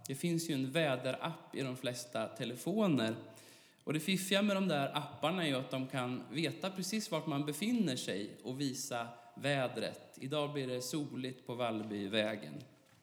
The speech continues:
Och det där är ju bra, för det är det man är intresserad av på morgonen när man ska välja jacka och skor. Men i den här artikeln så var det en meteorolog från S V T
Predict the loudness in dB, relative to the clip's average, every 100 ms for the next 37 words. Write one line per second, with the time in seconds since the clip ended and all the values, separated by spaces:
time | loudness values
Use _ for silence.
0 | _ _ _ _ -12 -2 4 6 6 6
1 | 6 6 4 0 4 4 4 2 0 -2
2 | -4 -2 -2 0 0 -2 -4 -12 -20 -20
3 | -10 -2 2 2 2 2 2 0 0 -2
4 | -4 -6 -4 -4 -4 -4 -6 -6 -6 -6
5 | -8 -8 -2 -2 -4 -6 -2 -2 -2 -6
6 | -8 -16 _ _ _ -18 -16 -20 -20 -20
7 | _ _ 2 6 8 6 6 4 2 0
8 | -2 -10 -4 -2 0 -2 -2 -2 -2 -2
9 | -4 -4 -4 -4 -2 0 -2 -2 -4 -4
10 | -2 -4 -6 -6 -8 -6 -4 -4